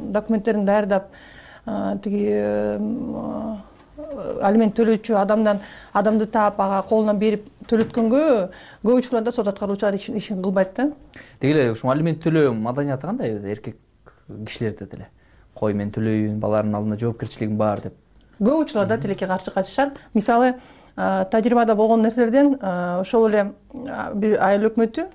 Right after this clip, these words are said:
Speaker 1: а, алимент төлөөдөн баш тартат. А, сот аткаруучу документтерин айыл өкмөткө жөнөтөт, а, э, расмий түрдө. Алар алып, э, жанагы бухгалтериясына при-, о, э, эме, расмий кетишет да.
Speaker 2: Мгм.
Speaker 1: А,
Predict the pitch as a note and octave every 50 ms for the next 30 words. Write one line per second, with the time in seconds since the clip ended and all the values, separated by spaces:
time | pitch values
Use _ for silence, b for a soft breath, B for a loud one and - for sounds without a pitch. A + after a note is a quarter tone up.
0 | b b b b b b b - - - G3+ G3 G3 A3+ B3 A#3+ A3 G#3+ A3+ G#3
1 | G3+ G3+ F#3+ G3 F#3+ G3+ A#3 - - G3+ F#3+ G3 G#3 A3+ - - - G3 F3+ F3+
2 | F3+ F3+ F3+ F3+ F3+ F3+ F#3 G3+ F#3+ - A#3+ A3+ A3+ - - G#3 G3+ G#3 - B3
3 | A#3 A3+ A3+ A3+ - G#3 F#3+ G#3+ G#3+ A3+ A#3 A#3 G#3+ A#3 A3 G#3 G3+ G3+ G3+ F#3+
4 | G3 G3+ G#3 G#3 G#3+ A3 G#3 G#3+ G#3 F#3 G#3+ B3+ C4 B3+ B3 A#3+ A#3+ - G#3+ G3+
5 | - - - G#3 G3+ G3 G#3 G#3 G#3 G#3 - B3 G#3 G3 - G#3+ G3 G3 G3 G3
6 | G3 B B B B B B B B B B B - A#3 A3+ B3 A#3+ A3 - -
7 | - - - A3 B3+ D4 - - - - - _ _ _ _ _ _ _ _ -
8 | - - _ _ _ - - A3+ A3 G#3+ G#3 G3+ G#3 G3+ G3+ G3+ G3 A#3 A3+ A3+
9 | A3 - G#3 G3+ G#3 G3+ A#3+ A#3+ B3+ B3 A#3+ A#3+ B3 A3+ G3+ G3 G3+ - - -
10 | - A3 A3 G#3+ G3+ - G#3+ - A3+ A#3 A3+ A3+ A#3+ A3+ G#3 A#3 A#3 - C4+ A3
11 | B3 C4+ C#4 - E4+ - - - E3 F3 B B B B B A#2 A#2 A#2+ C3 C3+
12 | B - - F#3 F#3 G3 G3 F#3+ F#3+ F#3+ G3 F#3+ - - -